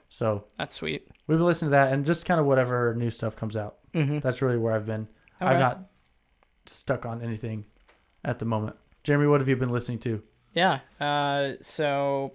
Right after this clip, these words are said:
Speaker 2: podcast related, I have been listening to
Speaker 1: Our podcast?
Speaker 2: a lot of Locked In, actually, believe it or not. Yeah.
Speaker 1: Wow.
Speaker 2: Yeah. Believe it or not.
Speaker 1: What
Speaker 2: I've,
Speaker 1: a fan.
Speaker 2: I've
Speaker 1: Five stars
Speaker 2: listened
Speaker 1: right there.
Speaker 2: to <laughs> a couple of Holy Posts as well. Um,
Speaker 1: Mm-hmm.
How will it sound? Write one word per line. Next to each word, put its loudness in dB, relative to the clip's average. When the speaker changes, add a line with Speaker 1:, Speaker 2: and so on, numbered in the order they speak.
Speaker 2:
podcast 2
related, 0
I 2
have -2
been 0
listening -2
to 0
Speaker 1:
Our 4
podcast? 6
Speaker 2:
a -2
lot 10
of 8
Locked 8
In, 8
actually, 4
believe 4
it 0
or 0
not. 2
Yeah. -2
Speaker 1:
Wow. 2
Speaker 2:
Yeah. 0
Believe 0
it 2
or 2
not. 0
Speaker 1:
What 4
Speaker 2:
I've, 6
Speaker 1:
a 2
fan. 0
Speaker 2:
I've -10
Speaker 1:
Five 4
stars 4
Speaker 2:
listened -2
Speaker 1:
right -4
there. -4
Speaker 2:
to 4
<laughs> -20
a 2
couple 6
of 2
Holy 4
Posts 0
as 2
well. 6
Um, 0
Speaker 1:
Mm-hmm. 2